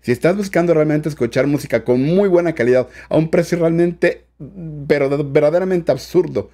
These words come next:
entonces te pido que vayas a ver el video que viene a continuación, en donde te hablo de una combinación que encontré, como ya te dije, entre este dac, este amplificador y unos auriculares realmente muy bueno,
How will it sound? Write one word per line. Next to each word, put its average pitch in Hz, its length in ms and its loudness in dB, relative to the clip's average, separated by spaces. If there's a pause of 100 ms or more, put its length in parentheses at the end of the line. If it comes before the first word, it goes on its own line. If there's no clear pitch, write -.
entonces 170 600 0
te 143 100 2
pido 196 320 2
que 160 80 -2
vayas 170 360 2
a 147 80 2
ver 151 160 4
el 175 100 2
video 156 260 2
que 139 100 -2
viene 147 220 2
a 165 60 -2
continuación, 123 720 0
en 151 100 2
donde 123 280 2
te - 180 0
hablo 185 340 2
de 131 200 2
una 214 300 0
combinación 131 520 2
que 165 80 0
encontré, 143 460 0
como 123 180 -2
ya 123 140 2
te 143 100 0
dije, 127 220 -4
entre 113 260 2
este 160 220 -2
dac, 143 280 -2 (280)
este 156 220 2
amplificador 127 580 2 (200)
y 131 140 2
unos 160 260 2
auriculares 131 560 2
realmente 139 460 2
muy 165 240 0
bueno, 156 380 0